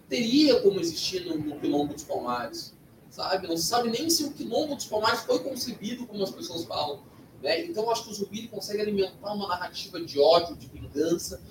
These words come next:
de revanche, entende? Então, eu acho que é por isso que, que, que a esquerda gosta muito de utilizar a questão dos movimentos palmares. E daí vem outra questão, né? Pra não exclusivamente xingar a esquerda, tem um, um, uma autocrítica dos próprios liberais.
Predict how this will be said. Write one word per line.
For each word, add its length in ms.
de 220
revanche, 920
entende? 500
Então, 180
eu 140
acho 200
que 60
é 100
por 160
isso 400
que, 260
que, 300
que 100
a 40
esquerda 420
gosta 300
muito 360
de 100
utilizar 640
a 160
questão 360
dos 120
movimentos 260
palmares. 480
E 100
daí 160
vem 120
outra 200
questão, 320
né? 80
Pra 180
não 200
exclusivamente 800
xingar 840
a 140
esquerda, 720
tem 140
um, 80
um, 480
uma 120
autocrítica 600
dos 140
próprios 400
liberais. 600